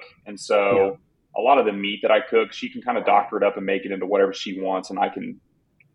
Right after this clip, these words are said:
Speaker 1: I can do the same. That meat that I cook on Sunday will last us the whole week, and we can kinda do what we want with it. So.
Speaker 2: Yeah, when I started taking diet more seriously is when I got into cooking a lot more, because, like,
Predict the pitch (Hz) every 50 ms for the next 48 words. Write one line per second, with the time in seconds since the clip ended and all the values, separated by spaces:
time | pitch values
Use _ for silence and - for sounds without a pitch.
0 | _ _ - - 110 - - 98 101 98 - 98 - - - 92 98 98 98 98
1 | 98 110 113 117 117 117 117 - - 104 98 - 110 98 - 92 87 - - 101
2 | 92 95 95 101 98 104 104 104 104 - 110 - - - - - - - - -
3 | - - - - - _ _ _ _ _ _ _ _ _ - 104 101 107 98 104
4 | 95 - 104 98 92 87 101 95 95 - - 101 95 95 98 - - - - -
5 | - - - - - _ _ _ _ _ - - - - - - - - _ _
6 | - _ _ _ _ _ _ _ _ _ _ _ _ _ _ _ _ _ _ _
7 | _ _ _ _ - - - _ _ _ _ _ _ _ _ _ _ _ - 147
8 | 151 135 135 131 131 135 147 143 - 151 139 131 - 147 139 139 139 127 123 127
9 | 120 120 117 113 113 113 113 - - 127 120 117 113 - 120 113 104 113 113 110
10 | 107 101 101 113 107 107 - - 113 113 110 - 120 110 107 104 110 - _ _
11 | _ _ _ _ _ _ _ _ _ _ _ _ - - 139 - - 113 107 104
12 | - - - - 120 117 113 113 110 110 110 107 104 101 95 - _ _ _ _
13 | _ _ _ _ _ _ _ _ - 139 120 120 113 107 - - -